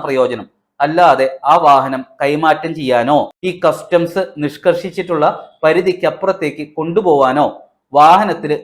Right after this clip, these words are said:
യാതൊരു വിധത്തിലുള്ള രൂപമാറ്റം വരുത്താനോ ദുൽഖറിന് സാധിക്കില്ല. മാത്രമല്ല, അന്വേഷണത്തിന്റെ ഭാഗമായിട്ട് കസ്റ്റംസ് എപ്പോ ആവശ്യപ്പെട്ടാലും ആ വാഹനം അധികാരികൾക്ക് മുമ്പിൽ കൊണ്ടുവന്ന് കാണിക്കാൻ ദുൽഖർ ബാധ്യസ്ഥനുമായിരിക്കും,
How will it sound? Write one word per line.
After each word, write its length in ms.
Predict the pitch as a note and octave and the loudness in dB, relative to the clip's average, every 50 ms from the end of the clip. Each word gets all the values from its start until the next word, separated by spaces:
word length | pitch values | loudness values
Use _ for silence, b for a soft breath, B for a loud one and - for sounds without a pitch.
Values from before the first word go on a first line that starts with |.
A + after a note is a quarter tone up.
| - C3 C#3 | -6 -2 2
യാതൊരു 400 | C#3+ D3+ D#3+ F3 F3+ - G3+ G3+ | 4 6 6 6 6 4 4 2
വിധത്തിലുള്ള 480 | G3+ F3+ E3+ E3 E3 F3+ D#3 D3 D3+ D3+ D3 D3 | 2 2 0 0 -2 -2 -4 -2 -2 -2 -2 -2
രൂപമാറ്റം 500 | D3 D3 D3+ F3 F3+ F3+ F3 F3+ F#3+ F#3+ | -2 -2 0 0 2 2 0 -2 -4 -4
വരുത്താനോ 460 | F3+ D3+ B2+ - - C3+ B2+ C3 - - - - _ _ _ _ _ - | -4 -4 -4 -2 -2 -2 0 0 -2 -4 -4 -8 _ _ _ _ _ -6
ദുൽഖറിന് 420 | C#3 C#3 C3+ - D#3 C#3 C#3 D#3 | -6 -6 -6 -6 -8 -6 -6 -4
സാധിക്കില്ല. 500 | D3+ E3+ D3 D3 D3 C#3+ - E3 D#3 D#3 D3+ D3+ - - _ _ _ _ _ _ | 0 2 2 2 2 -2 -6 -4 -2 -2 -2 -2 -4 -12 _ _ _ _ _ _
മാത്രമല്ല, 480 | D#3 D#3 D#3+ - G#3 G3 F#3+ E3+ D#3+ E3 G#3 - - - - _ _ - C#3 | 2 2 2 2 2 2 2 4 2 2 0 0 -4 -12 -20 _ _ -6 -4
അന്വേഷണത്തിന്റെ 720 | D#3 D#3+ D#3+ E3 E3+ F3 E3+ F3 F#3 F3 E3+ F#3+ G3 G#3+ | -4 -2 0 2 4 2 2 0 -4 -6 -6 -4 -4 -2
ഭാഗമായിട്ട് 720 | F#3 F#3 F3+ E3+ D#3+ E3 F3+ F#3 F3+ E3+ E3+ E3+ E3+ G3+ G#3 - - - | 2 2 4 4 4 2 2 2 2 2 2 0 -2 -4 -6 -6 -2 -2
കസ്റ്റംസ് 580 | D3+ D3+ D3+ - _ - E3+ E3+ E3 E3 G3+ G3+ G3+ - D3 D3+ | -2 -2 -2 -6 _ -4 -4 -4 -2 -4 -6 -6 -6 -2 -2 0
എപ്പോ 340 | D#3 D#3 D3+ - _ _ G3+ G3 F#3+ F3+ | 0 0 -4 -10 _ _ 4 6 6 8
ആവശ്യപ്പെട്ടാലും 720 | E3+ E3+ E3 E3 - F3+ - F3 E3+ - E3+ D#3 D#3+ F3 - - - _ _ _ _ D3+ | 6 4 2 0 -4 -4 -4 -2 0 0 2 2 2 0 -2 -4 -12 _ _ _ _ 2
ആ 80 | E3 F#3 | 4 4
വാഹനം 480 | F#3+ E3+ D#3+ D#3 D3+ D3+ D3+ E3 G3+ G#3 - - C3+ | 6 6 6 6 6 4 0 -2 -4 -6 -4 -4 -2
അധികാരികൾക്ക് 600 | C#3+ C#3+ D#3 D#3+ E3 D#3+ D#3+ E3 E3+ E3 E3 F3+ F3+ | -2 0 0 2 2 2 2 2 0 0 -2 -4 -8
മുമ്പിൽ 220 | F3 E3 D3+ D#3 E3+ F3 - - | -8 -8 -6 -6 -8 -6 -6 -6
കൊണ്ടുവന്ന് 540 | D#3+ D3 D3+ D#3 - F3 D#3 D#3 D#3 F3+ - - - _ _ _ _ D3 | -6 -6 -4 -2 -2 -2 -2 -2 -4 -6 -6 -8 -14 _ _ _ _ 2
കാണിക്കാൻ 540 | D3 D3 D3+ D#3 D3+ D3+ - - E3+ F3 G3+ G3+ - - | 2 2 2 0 -2 -6 -4 -2 -2 -2 -2 -6 -12 -14
ദുൽഖർ 480 | C#3 C3+ D3 D3 C3+ - _ - E3+ E3+ - - C3 C3 | -8 -6 -6 -6 -6 -8 _ -4 -4 -4 -4 -10 -4 0
ബാധ്യസ്ഥനുമായിരിക്കും, 960 | C3 C3 C3+ C3 B2+ C3+ D3 - - - F3 F3 F3 E3 D#3 D3+ D3 D#3 D3+ | 2 2 2 2 -2 -6 -10 -8 -6 -6 -2 0 0 0 0 0 -4 -8 -12